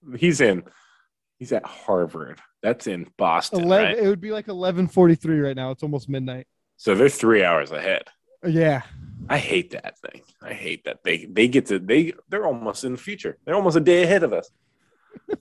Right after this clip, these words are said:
Speaker 2: future,
Speaker 1: I
Speaker 2: yeah.
Speaker 1: hate that. I hate that.
Speaker 2: Oh,
Speaker 1: They
Speaker 2: yeah.
Speaker 1: know what's about to happen before, you know, if, if the world ever ends, they're gonna know before us.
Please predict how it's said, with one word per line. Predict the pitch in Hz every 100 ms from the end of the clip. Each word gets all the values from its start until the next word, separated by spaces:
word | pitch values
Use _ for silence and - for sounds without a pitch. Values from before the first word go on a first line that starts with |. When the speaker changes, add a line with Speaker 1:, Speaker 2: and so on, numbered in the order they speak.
| -
Speaker 2:
future, | 370 403 -
Speaker 1:
I | 175 214
Speaker 2:
yeah. | 180
Speaker 1:
hate | 185 185
that. | - 71 - - _ -
I |
hate | 127 - 143 -
that. | - -
Speaker 2:
Oh, | 170
Speaker 1:
They | 190 180
Speaker 2:
yeah. |
Speaker 1:
know | 165
what's | 151 147
about | 131 123
to | 120
happen | 117 107 - - _ _ _ _ -
before, | 107 117 113 - _ _ _ _ _ _
you | 120
know, | 120
if, | 113 131
if | 151 151
the | 160
world | 143 165 160
ever | 147
ends, | 127 135 165
they're | 127 151
gonna | 156 139
know | 139
before | 120 110 160 123
us. | 85 -